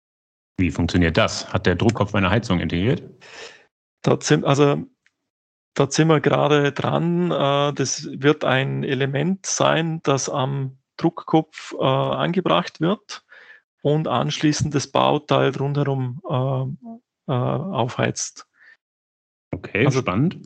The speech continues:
Speaker 2: das
Speaker 1: Mhm.
Speaker 2: gibt's als Prototyp bei uns aktuell, äh, und wir sind gerade dran, das zu überführen in, äh, ein Endprodukt, wo dann auch als Add-on, äh, zum Drucker gekauft werden kann.
Speaker 1: Mhm.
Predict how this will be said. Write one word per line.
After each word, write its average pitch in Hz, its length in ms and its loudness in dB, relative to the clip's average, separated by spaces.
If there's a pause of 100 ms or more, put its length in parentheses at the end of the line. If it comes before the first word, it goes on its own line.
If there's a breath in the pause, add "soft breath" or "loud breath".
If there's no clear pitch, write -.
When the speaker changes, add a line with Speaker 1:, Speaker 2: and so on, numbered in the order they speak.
(140)
Speaker 2:
das 135 220 4
Speaker 1:
Mhm. - 40 -2
Speaker 2:
gibt's - 320 -2
als 143 540 0
Prototyp 170 560 0
bei 160 80 2
uns 170 260 0
aktuell, 147 720 0
äh, - 20 -12
und 147 540 0
wir 135 80 -2
sind 143 160 -2
gerade 131 240 0
dran, 131 280 0
das 131 300 0 (220)
zu - 180 -2
überführen 139 640 0
in, 131 440 -2
äh, 139 40 -4
ein 131 500 -2
Endprodukt, 123 640 -4
wo 127 100 2
dann 131 240 0
auch 123 320 0
als - 440 -2 (460 loud breath)
Add-on, 147 680 2
äh, 131 320 0
zum 127 200 -4
Drucker 120 560 -4
gekauft - 480 -4
werden - 200 -6
kann. - 220 -12 (120)
Speaker 1:
Mhm. 90 280 0